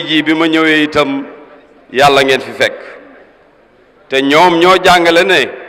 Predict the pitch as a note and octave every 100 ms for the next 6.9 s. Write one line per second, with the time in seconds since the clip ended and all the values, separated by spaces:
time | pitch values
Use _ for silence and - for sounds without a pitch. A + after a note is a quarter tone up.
0 | - D#3+ F#3+ G#3 G3+ G3 F#3+ F3+ E3+ E3
1 | F3+ F#3 F#3+ F#3 E3+ E3 D#3 D#3 D#3 B2
2 | - - - - - _ _ _ _ _
3 | _ _ C3 C3 E3 D#3+ D3+ D#3+ D#3 D#3
4 | D#3 D#3 E3 E3 D3+ D#3 D#3+ E3 G#3+ -
5 | F#3 F#3 E3+ D3+ B2+ - - - - -
6 | D3+ D3 C#3 C3+ C3+ B2 B2 B2 B2